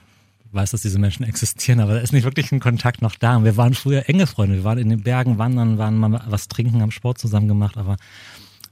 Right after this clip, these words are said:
da ist schon eine große Distanz entstanden, nachdem ich von dieser langen Tibet-Reise wiedergekommen bin. Weil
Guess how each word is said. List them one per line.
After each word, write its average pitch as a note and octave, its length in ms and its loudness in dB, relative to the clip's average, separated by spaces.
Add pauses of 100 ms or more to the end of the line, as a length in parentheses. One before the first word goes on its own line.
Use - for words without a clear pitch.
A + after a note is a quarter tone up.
da A#2+ 80 -4
ist A#2 240 -2
schon A#2 420 2
eine G#2 160 2
große A#2 380 -2
Distanz A2+ 400 0
entstanden, A2+ 440 2
nachdem G2 280 0
ich - 180 -4
von G#2+ 180 -2
dieser F#2+ 220 0
langen G2+ 240 2
Tibet-Reise G#2 500 -2
wiedergekommen G2 540 0
bin. F#2 100 0
Weil F#2 120 -2